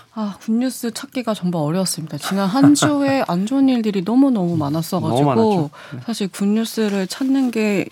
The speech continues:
Speaker 1: 이번에 정말 평소보다도 더 어려웠던 것 같은데,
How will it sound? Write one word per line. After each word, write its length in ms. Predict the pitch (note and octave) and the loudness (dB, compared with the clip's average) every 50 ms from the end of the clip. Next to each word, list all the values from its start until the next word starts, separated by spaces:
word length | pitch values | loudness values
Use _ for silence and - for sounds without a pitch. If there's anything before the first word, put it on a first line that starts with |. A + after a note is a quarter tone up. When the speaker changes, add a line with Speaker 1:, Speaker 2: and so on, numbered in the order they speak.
| - - | -8 -6
Speaker 1:
이번에 300 | F#3 G3 G3+ G#3 G#3 F#3+ | -4 -2 -2 -2 -2 -2
정말 580 | - - G3+ G#3 G#3+ G#3+ G#3 G#3 G3+ G3+ F#3+ - - - - - - - - _ | -2 -2 -2 0 2 4 4 4 4 2 0 -2 -6 -16 -20 -20 -20 -20 -20 _
평소보다도 800 | - - D#4 D#4+ D#4+ - E4+ E4+ D#4 - D#4 C#4+ C#4 C4 - G3+ | -8 0 4 4 4 6 4 2 4 2 2 2 2 0 0 -2
더 200 | - - F#3 E3 | -4 -2 -2 -2
어려웠던 500 | C#3+ D3 D3+ G3 A3 A3+ A3 - G#3+ G#3+ | -2 0 0 -2 -2 -2 -2 -2 -2 -2
것 100 | G3+ G3 | 0 0
같은데, 880 | F3+ E3 - - - F3 E3 - _ _ _ - G3 A3+ A3 F3+ B2+ A#2 | -2 -2 -4 -6 -8 -8 -8 -8 _ _ _ -6 -2 0 0 0 0 -2